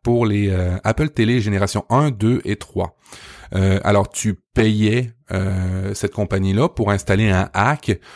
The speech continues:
euh, sur ta télé pour pouvoir avoir un lecteur multimédia. Parce qu'on sait que les Apple Télé génération un, deux et trois étaient complètement fermés. Tu pouvais juste aller regarder ta bibliothèque iTunes. Et si tu voulais voir un divx ou tu voulais voir autre chose, tu ne pouvais pas. Malgré le fait que ce,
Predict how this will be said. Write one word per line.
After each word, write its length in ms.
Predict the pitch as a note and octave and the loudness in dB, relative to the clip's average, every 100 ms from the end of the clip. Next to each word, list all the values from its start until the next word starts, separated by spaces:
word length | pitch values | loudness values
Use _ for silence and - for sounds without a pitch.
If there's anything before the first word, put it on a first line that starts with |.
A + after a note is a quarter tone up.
| - - | -20 -8
euh, 280 | F#2 F#2 F2+ | -4 0 -2
sur 200 | E2+ G2 | -2 -2
ta 100 | G2+ | -2
télé 220 | F#2 A2 | 0 0
pour 100 | - | -2
pouvoir 220 | - G#2 | -2 0
avoir 180 | A#2+ B2+ | 2 2
un 80 | A#2 | 2
lecteur 380 | G#2 G#2+ - C3 | 2 0 0 0
multimédia. 420 | A2+ - G2 F#2+ | -2 -2 -2 0
Parce 140 | F#2 | -2
qu'on 160 | - F#2+ | 0 -2
sait 200 | - C#3 | 0 -2
que 140 | - | 0
les 140 | G2+ G2+ | 0 0
Apple 280 | - - F2+ | -2 -2 -2
Télé 340 | - F#2 G2+ | 0 0 2
génération 400 | F#2 F2+ F2+ - - | 2 2 0 -2 -2
un, 160 | G2+ G2+ | 0 2
deux 160 | F#2+ | 2
et 80 | F2+ | 0
trois 420 | - - D3+ F#3 - | -2 -2 0 0 -2
étaient 180 | G2+ - | -2 -2
complètement 420 | B2+ G#2+ B2 C3 | -2 -2 -2 -4
fermés. 480 | - - A2 G2 F#2+ | -4 -2 0 2 -2
Tu 120 | - - | -6 -6
pouvais 220 | F#2 G2+ | 2 2
juste 340 | F#2+ C3 - - | 2 0 -2 -4
aller 160 | G2 | -2
regarder 380 | F#2+ G2 F#2+ C3 | 0 0 0 0
ta 120 | C3+ | 0
bibliothèque 640 | F#2+ F2+ F#2 E2+ G#2+ B2+ - - _ | -2 0 0 0 -2 -2 -6 -20 _
iTunes. 440 | - F#2 - C3 D3+ - - - | -2 0 0 -2 -2 -8 -20 -6
Et 80 | - | -4
si 100 | - | -4
tu 100 | - | 0
voulais 140 | B2+ | 2
voir 260 | C3 A#2+ A#2+ | 4 4 4
un 120 | G2 | 2
divx 480 | F2+ F#2 G2+ B2 - | 0 0 2 0 -2
ou 40 | |
tu 140 | F#2+ G2+ | -8 0
voulais 120 | G2+ | 0
voir 180 | F#2+ F#2 | 2 0
autre 160 | F2+ | 0
chose, 140 | D3 D#3+ | -2 -2
tu 120 | - | -2
ne 80 | G#2 | -4
pouvais 240 | - A2 | 0 0
pas. 160 | - F#2 | 0 0
Malgré 300 | F2+ F#2 G2 | 0 0 0
le 80 | G2 | 0
fait 200 | C#3 - | -2 -2
que 100 | |
ce, 120 | G2 | -2